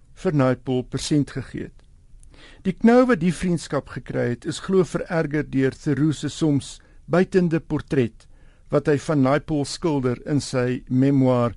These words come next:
Sir Vidia's Shadow van negentien aggennegentig. Op die Jaipur fees het Theroux die tweeëntagtigjarige Naipaul in trane gehad, toe hy na Naipaul verwys het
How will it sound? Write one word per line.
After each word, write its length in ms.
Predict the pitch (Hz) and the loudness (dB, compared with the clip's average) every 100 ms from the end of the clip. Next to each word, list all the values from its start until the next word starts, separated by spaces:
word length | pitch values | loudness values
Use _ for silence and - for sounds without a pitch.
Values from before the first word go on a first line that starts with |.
| - - - - | -12 -20 -20 -18
Sir 360 | - - 143 113 | -10 2 2 4
Vidia's 640 | 151 143 131 123 - - | 0 4 2 2 -2 -12
Shadow 640 | - - 175 147 113 104 101 - - | -12 -4 0 2 2 0 -4 -14 -20
van 220 | - 139 127 | -8 -2 0
negentien 480 | 120 107 117 113 - | 0 -4 -6 -6 -4
aggennegentig. 920 | 139 175 139 131 - 123 110 110 - - - - - - - - - - - - - - - | -4 0 2 2 0 -8 -10 -16 -16 -20 -20 -20 -20 -20 -20 -20 -20 -20 -20 -20 -20 -20 -2
Op 240 | 196 - | 0 0
die 180 | 196 196 | -2 -2
Jaipur 640 | 156 208 220 - 214 180 - - | 2 4 4 0 2 2 0 -12
fees 560 | - 156 135 - - - | -2 2 2 -2 -12 -4
het 240 | 139 - - | -4 -4 -6
Theroux 480 | 170 139 135 156 147 | -2 2 4 4 4
die 180 | 135 131 | 2 -2
tweeëntagtigjarige 1400 | 139 165 160 147 - 143 - 147 - 131 123 120 - 151 | -4 -2 -2 -2 -2 -2 -4 -8 -4 -2 -2 -4 -4 0
Naipaul 640 | 123 131 139 139 123 127 - | 2 0 -2 -4 -2 -4 -2
in 160 | 135 | -4
trane 380 | - 160 143 131 | -2 0 2 0
gehad, 340 | - 135 117 - - - - - - - - | -2 -10 -10 -12 -20 -20 -20 -20 -20 -20 -4
toe 160 | 151 | 0
hy 60 | 151 | 2
na 200 | 139 127 | 2 2
Naipaul 540 | 127 143 175 185 165 | 2 2 0 0 -2
verwys 540 | 143 160 107 123 120 - | -2 -6 -4 -4 -4 -6
het 360 | 120 - - | -8 -8 -20